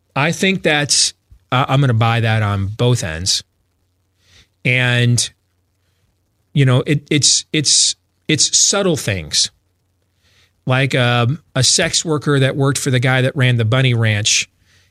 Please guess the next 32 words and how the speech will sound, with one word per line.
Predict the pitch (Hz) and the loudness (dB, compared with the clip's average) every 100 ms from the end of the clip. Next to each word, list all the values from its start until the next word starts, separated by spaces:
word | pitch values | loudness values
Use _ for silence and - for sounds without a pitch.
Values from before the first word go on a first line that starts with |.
| - | -4
having | 131 139 | 0 2
her | 135 127 | 2 2
picture | 156 143 147 | 0 0 0
taken | 123 131 127 123 | 0 0 0 0
recently | 127 - 131 123 | 2 0 0 0
with | 113 | 0
Tucker | 139 123 120 | -2 -2 -2
Carlson | - 123 120 - 113 | 0 0 0 0 0
and | 110 | 0
write, | 110 123 - | 0 0 0
and | 131 131 120 | -4 0 0
how | 131 131 | 2 0
she's | 131 120 | 0 -2
a | |
fan | 113 131 | 0 -2
of | 120 | 0
his | 117 | 0
show | - 120 117 113 110 - - - | 0 2 2 2 -2 -10 -20 -6
and | 135 131 | 0 2
writing | 123 131 131 | 4 4 2
about | 120 110 110 110 | 2 2 2 2
it, | 107 _ _ - | 0 _ _ -8
um, | 127 107 107 104 104 _ _ _ _ _ - | -2 0 0 0 -2 _ _ _ _ _ -4
uh, | 107 101 | -2 0
for | 143 | 0
The | 113 | 0
Federalist. | 139 117 85 73 - - _ - | 0 -2 -2 -4 -4 -6 _ -8
I | 123 | -2
saw | - 117 | 2 2
that | 110 110 | 2 -2
this | 95 90 | -2 -4
week. | 87 87 - | -4 -10 -12